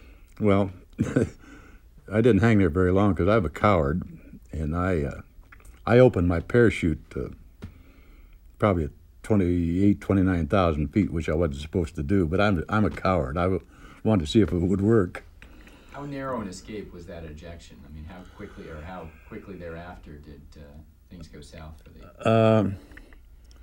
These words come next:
Speaker 1: from the time it hit till the time I was out is just the blink of an eye. I mean, it happened so fast that you don't realize what's going on. I'm, I'm serious. Uh,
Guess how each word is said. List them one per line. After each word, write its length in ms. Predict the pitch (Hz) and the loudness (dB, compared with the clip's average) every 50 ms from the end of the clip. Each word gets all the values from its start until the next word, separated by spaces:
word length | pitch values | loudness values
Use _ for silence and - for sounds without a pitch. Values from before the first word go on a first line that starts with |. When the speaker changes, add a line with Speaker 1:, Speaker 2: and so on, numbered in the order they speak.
| - - - - - - - - - - - - - - - - - - - - | -20 -20 -20 -20 -20 -20 -20 -20 -20 -20 -20 -20 -20 -20 -20 -20 -20 -20 -4 2
Speaker 1:
from 160 | - 117 107 | 4 6 6
the 80 | 110 104 | 6 6
time 260 | - 135 151 151 147 | 6 6 6 6 6
it 100 | 120 104 | 4 6
hit 300 | 110 135 143 143 - - - - - - - - - | 6 6 6 6 2 -6 -20 -20 -20 -20 -20 -6 0
till 160 | - 107 90 | 2 2 2
the 60 | 90 | 2
time 280 | - 127 120 123 117 120 | 4 4 4 4 4 4
I 60 | 113 107 | 4 4
was 160 | 101 98 110 | 4 4 6
out 200 | 110 107 104 95 | 6 6 6 4
is 140 | 90 85 95 | 2 0 0
just 160 | 101 - - | -2 -2 -2
the 80 | 85 | -2
blink 280 | 78 82 107 113 98 - | 0 4 4 4 4 2
of 80 | 90 87 | 0 0
an 80 | 90 | 0
eye. 320 | 90 85 76 - 60 - - - - - - - - - | 0 0 0 -2 -4 -8 -10 -14 -20 -20 -20 -20 -12 -6
I 60 | 87 | -2
mean, 140 | 87 92 87 | 0 0 0
it 180 | 82 - - - - | 0 -2 -4 -2 0
happened 280 | 131 123 - 82 85 82 | 0 2 2 0 -4 -2
so 220 | - - 131 120 | 2 4 4 4
fast 440 | 110 - - - 98 98 98 85 - | 4 2 0 2 2 4 2 0 0
that 180 | - 80 - - | -4 -6 0 2
you 80 | 107 | 2
don't 200 | 104 101 98 78 | 4 4 2 2
realize 440 | 87 104 107 98 90 85 87 82 - | 2 2 2 4 2 2 0 0 0
what's 160 | 90 82 - | -2 -2 -2
going 300 | - - 85 82 80 76 | -2 -2 -2 0 0 -2
on. 260 | 73 69 71 69 65 - - - - - - - - - - - - - - | -2 -2 -4 -4 -6 -8 -12 -20 -20 -20 -20 -20 -20 -20 -20 -20 -18 -10 -6
I'm, 180 | 82 80 73 - | -6 -4 -4 -4
I'm 180 | 80 87 87 85 | -4 -4 -4 -2
serious. 440 | - - 104 82 78 76 71 - - | -2 -2 0 0 0 0 -4 -6 -8
Uh, 180 | - 69 69 | -10 -10 -10